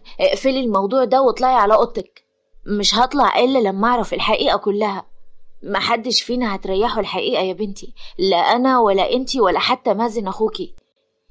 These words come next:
"ايه؟ مازن اخويا؟ اخويا ازاي طيب؟ وهو عارف؟" "بابا، قولي كل حاجة، انا عايزة اعرف الحقيقة كاملة." "هقولك يا ورد، من خمس سنين فاتوا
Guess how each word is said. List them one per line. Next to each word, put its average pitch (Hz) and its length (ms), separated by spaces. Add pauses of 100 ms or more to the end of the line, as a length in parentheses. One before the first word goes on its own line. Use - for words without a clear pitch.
"ايه؟ 285 340 (540)
مازن 220 500
اخويا؟ 277 440 (540)
اخويا 269 420
ازاي 233 300
طيب؟ 277 380 (260)
وهو 196 420
عارف؟" 254 420 (400)
"بابا، 233 480 (160)
قولي 330 380
كل 339 280
حاجة، 254 380 (260)
انا 262 140
عايزة 269 300
اعرف 311 260
الحقيقة 240 460
كاملة." 269 420 (640)
"هقولك 220 600
يا 196 80
ورد، 202 300 (720)
من 101 220
خمس 240 440
سنين 214 280
فاتوا 208 400